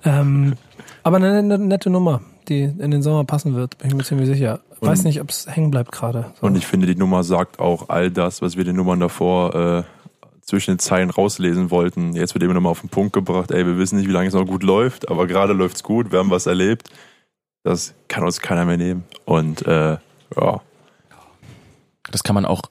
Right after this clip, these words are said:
Speaker 3: am besten eben in dieser Stimmung transportieren. Deswegen macht schon Sinn, dass es auch mit diesem Sound, ähm, unter-, untermauert wird. Ist halt wirklich so ein bisschen das Problem, ähm,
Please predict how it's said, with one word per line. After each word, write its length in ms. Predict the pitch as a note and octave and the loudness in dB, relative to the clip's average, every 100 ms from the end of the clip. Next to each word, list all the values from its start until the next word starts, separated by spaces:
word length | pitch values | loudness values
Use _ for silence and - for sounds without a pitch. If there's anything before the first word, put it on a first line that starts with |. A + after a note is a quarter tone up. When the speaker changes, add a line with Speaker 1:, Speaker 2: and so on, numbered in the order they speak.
| _ _ - | _ _ -2
Speaker 3:
am 140 | F#2 | 0
besten 400 | F2+ F2+ - - | 2 0 0 -2
eben 200 | - E2+ | 0 0
in 80 | D#2 | 0
dieser 180 | D#2+ E2 | 0 0
Stimmung 260 | - F2 F2 | 0 0 2
transportieren. 540 | F2 - E2+ G2 E2+ - | 0 0 0 2 0 -2
Deswegen 280 | F#2 G2+ | 0 2
macht 160 | G#2 C3+ | 2 2
schon 120 | A#2 | 0
Sinn, 180 | G2+ A#2+ | 2 2
dass 120 | A2+ A2 | 2 0
es 100 | - | -2
auch 100 | G2+ | 0
mit 140 | G2 | 0
diesem 160 | G2 G2+ | 0 0
Sound, 400 | G#2+ B2 B2 - - | 0 0 -2 -10 0
ähm, 520 | A#2+ A2+ A#2 A2+ A2+ - | 2 2 0 -2 -2 -2
unter-, 340 | A2+ A2+ A2 | -2 -2 -2
untermauert 460 | A2+ A2+ A2+ B2+ A#2+ | -2 -2 0 0 0
wird. 180 | A#2 - - - - - _ _ _ _ _ _ _ | -4 -4 -16 -20 -20 -20 _ _ _ _ _ _ _
Ist 140 | - A#2 | -4 -2
halt 120 | G2 | 0
wirklich 220 | G#2+ G#2+ | 0 0
so 80 | G2 | 2
ein 40 | G#2 | 2
bisschen 220 | G2+ G2+ | 2 2
das 120 | F#2+ | 0
Problem, 800 | - - F2+ F2+ F#2 F#2+ F#2 G2 - - | 0 0 2 4 4 2 0 -4 -12 -2
ähm, 560 | F2+ F2 F2 F2 F2 | 2 2 2 0 -2